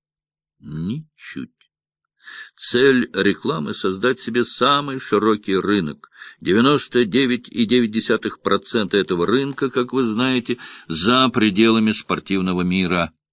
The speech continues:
Им наплевать на то, что происходит там. Им важно только то, во что верит публика. А она верит, что Харлоу не имеет себе равных.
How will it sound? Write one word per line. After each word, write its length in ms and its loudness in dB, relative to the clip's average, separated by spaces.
Им 300 2
наплевать 760 2
на 180 0
то, 280 0
что 280 -2
происходит 760 -6
там. 340 -2
Им 460 2
важно 460 2
только 460 0
то, 460 0
во 140 2
что 360 0
верит 460 2
публика. 540 0
А 200 2
она 180 4
верит, 340 4
что 260 -2
Харлоу 880 2
не 220 0
имеет 320 2
себе 220 -2
равных. 400 -4